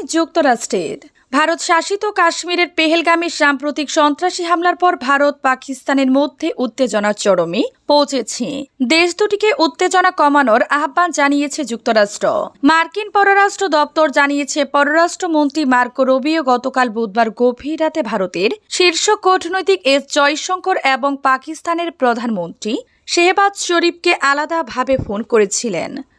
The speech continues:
মার্কিন পররাষ্ট্র দপ্তরের মুখপাত্র টেমি ব্রুস বলেছেন, রুবিও এই অযৌক্তিক হামলার তদন্তে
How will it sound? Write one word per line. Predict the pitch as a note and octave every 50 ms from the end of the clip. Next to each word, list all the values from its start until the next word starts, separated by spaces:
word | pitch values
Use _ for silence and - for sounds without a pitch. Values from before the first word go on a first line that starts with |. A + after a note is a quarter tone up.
| _ -
মার্কিন | - C#4+ D#4+ D#4+ E4 E4 E4 - G4+ G#4+ G4+ -
পররাষ্ট্র | G4+ G4 G4 F#4+ F#4+ F#4+ F#4+ F#4+ - - - C#4
দপ্তরের | D#4 D4+ C#4+ B3+ - - E4 E4 E4+ E4
মুখপাত্র | D4 C#4+ C4+ - C#4+ C#4 D4 D4 C#4 - D4 C#4 -
টেমি | D#4 D#4 D#4 D4+ F4 F4+
ব্রুস | C#4 D4+ F4+ F4+ E4+ - -
বলেছেন, | C#4+ C#4+ C#4+ C#4 - D#4 C#4+ B3+
রুবিও | A3 C#4 C#4+ B3+ D4+ D#4 D#4+ - -
এই | A#3+ A#3+ A3 - B3+ B3+
অযৌক্তিক | C4 C4 D4+ E4 D#4+ _ - E4+ F4 - -
হামলার | - A3+ G3 F3 E3+ E3 - B3 G4+ A4+ -
তদন্তে | - E4 D#4+ D#4 F4 F#4 F#4+ F4 - G4